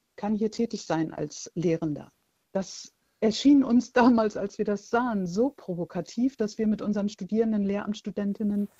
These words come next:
dorthin gefahren sind, weil wir nicht glauben konnten, dass das funktioniert. Das spricht sich langsam rum. Es gibt mittlerweile siebzig Schulen auf der ganzen Welt, wo so konsequent Schule anders gemacht wird, als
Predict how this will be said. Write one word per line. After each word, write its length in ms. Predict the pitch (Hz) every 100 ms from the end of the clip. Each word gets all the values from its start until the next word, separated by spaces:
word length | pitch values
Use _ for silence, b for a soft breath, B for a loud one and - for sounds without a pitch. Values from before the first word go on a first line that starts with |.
| b b -
dorthin 420 | 202 - 269 269
gefahren 440 | 220 - 180 185
sind, 180 | 185 208
weil 140 | 214 196
wir 80 |
nicht 180 | 196 202
glauben 380 | 202 202 233 233
konnten, 340 | - 214 -
dass 160 | 196 196
das 200 | 208 196
funktioniert. 720 | - 208 - 202 190 156 143 _ _ _ _ -
Das 140 | 233
spricht 320 | - 349 -
sich 180 | 269 -
langsam 400 | 226 247 233 208
rum. 220 | 196 247
Es 120 | 214
gibt 140 | - 214
mittlerweile 480 | 214 226 202 196 196
siebzig 420 | 247 - 220 208
Schulen 340 | 247 233 220
auf 140 | 190 -
der 140 | 196
ganzen 380 | 190 196 - 190
Welt, 280 | 202 196 175
wo 120 | 180
so 220 | 175 226
konsequent 720 | - 202 190 185 185 190 185 -
Schule 460 | - - 208 196 -
anders 400 | 202 196 185 -
gemacht 380 | 180 180 - -
wird, 280 | 175 170 -
als 380 | 165 - -